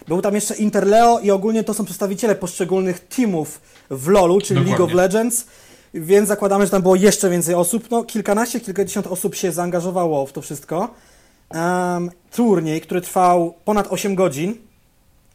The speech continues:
Speaker 1: a nawet dłużej w niedzielę, e, od godziny piętnastej aż do północy i zostało zebrane trzydzieści dwa tysiące złotych.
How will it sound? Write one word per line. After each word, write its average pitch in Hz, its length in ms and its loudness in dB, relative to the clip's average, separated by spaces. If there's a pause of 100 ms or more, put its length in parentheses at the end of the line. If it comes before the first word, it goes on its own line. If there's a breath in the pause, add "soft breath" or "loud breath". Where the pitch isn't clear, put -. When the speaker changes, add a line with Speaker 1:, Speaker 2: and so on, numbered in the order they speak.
(120)
Speaker 1:
a 160 80 -6
nawet 175 260 0
dłużej 165 360 0
w 139 60 -8
niedzielę, 165 420 0 (420 loud breath)
e, 139 220 0
od 151 120 -4
godziny 170 320 -2
piętnastej 170 480 -4
aż 156 160 -4
do 156 320 -2
północy 175 580 -2
i 170 100 -12
zostało 180 360 -4
zebrane 180 400 -4
trzydzieści 185 580 -8
dwa 165 160 -4
tysiące 165 380 -8
złotych. 143 460 -6